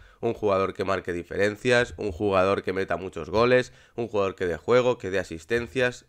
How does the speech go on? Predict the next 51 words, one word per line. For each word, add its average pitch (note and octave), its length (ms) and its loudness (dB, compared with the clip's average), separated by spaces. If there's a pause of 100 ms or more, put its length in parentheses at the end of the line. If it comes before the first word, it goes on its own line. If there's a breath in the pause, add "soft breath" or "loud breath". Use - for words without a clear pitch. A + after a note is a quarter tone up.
seguro. - 420 -8
No E3 140 2
sé C#3+ 140 0
cuántos G2 360 -2
años F#2+ 240 -4
más F2+ 180 -4
va F2 80 -4
a E2+ 40 -4
durar F2+ 340 -2 (260 soft breath)
un G#2+ 160 -6
Karim F#2+ 300 -2
Benzema F2+ 460 -6
top. F#2 180 -6
No D3 160 4
creo F3+ 120 4
que C#3 60 0
vayamos B2 320 4
a A2+ 40 0
ver A2 100 2
un A#2 80 -4
Karim G#2 220 0
Benzema G2 400 -4 (260 loud breath)
como A#2 160 -2
la G#2 100 2
temporada G2+ 440 2
pasada, G2+ 400 0
porque F2+ 180 -4
eso G2+ 120 -4
es G#2 100 -6
algo G#2 600 2 (220)
completamente G#2+ 680 0
ilógico G#2+ 400 -2
y B2+ 60 -2
completamente G#2 600 -2
surrealista. F#2+ 680 -6 (280 soft breath)
Pero F#2 160 -6
que - 60 -8
vamos A2+ 180 -2
a B2 60 0
ver A#2 80 2
un A#2 100 -2
Karim G#2+ 240 0
Benzema G#2 520 0
muy B2 340 0
bueno F#2 400 0
y G2 120 -2
ayudando G#2 420 0
mucho A2 400 -4
al F#2+ 100 -2
Real G2+ 220 0
Madrid, G#2 380 -2